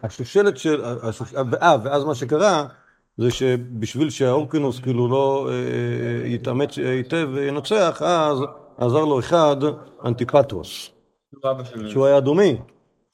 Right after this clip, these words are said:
Speaker 1: והוא היה, כאילו, מקורב לרומים, ובקיצור, אור-, אורגנוס היה יהודי של מזל כזה, והיה צריך עזרה מ-, מאנטיפטרוס, אנטיפטרוס עזר לו,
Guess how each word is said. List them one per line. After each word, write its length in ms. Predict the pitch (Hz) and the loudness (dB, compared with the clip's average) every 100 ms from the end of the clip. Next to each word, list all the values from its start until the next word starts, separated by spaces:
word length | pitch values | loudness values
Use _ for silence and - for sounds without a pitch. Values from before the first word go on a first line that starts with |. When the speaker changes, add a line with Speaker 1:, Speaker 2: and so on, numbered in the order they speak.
| - | -2
Speaker 1:
והוא 180 | 131 | 2
היה, 120 | 143 131 | 4 2
כאילו, 200 | 127 123 | 0 -2
מקורב 300 | 117 131 131 | 0 0 2
לרומים, 520 | 147 214 175 113 95 | 4 4 2 0 -2
ובקיצור, 640 | 101 104 104 101 139 165 156 | -4 -4 -4 -6 -4 -2 -2
אור-, 180 | 175 | -2
אורגנוס 360 | 160 165 165 123 | -2 -2 -2 -2
היה 80 | 123 | -2
יהודי 200 | 123 123 123 127 | -2 -6 -8 -12
של 260 | - 135 | -8 -4
מזל 240 | 135 165 151 | 0 0 0
כזה, 280 | 131 113 123 120 _ _ _ _ | -4 -4 -4 -6 _ _ _ _
והיה 140 | 113 123 | -4 -2
צריך 200 | 127 117 | -2 -4
עזרה 320 | 101 120 123 | -2 0 0
מ-, 760 | 117 113 110 107 107 107 107 107 | 0 0 -2 -2 -4 -6 -6 -6
מאנטיפטרוס, 600 | 107 101 113 202 175 120 | -4 -6 2 2 2 -4
אנטיפטרוס 340 | 104 120 101 | -4 -4 -4
עזר 460 | 107 120 196 220 202 | -6 -2 2 4 4
לו, 280 | 185 165 | 2 0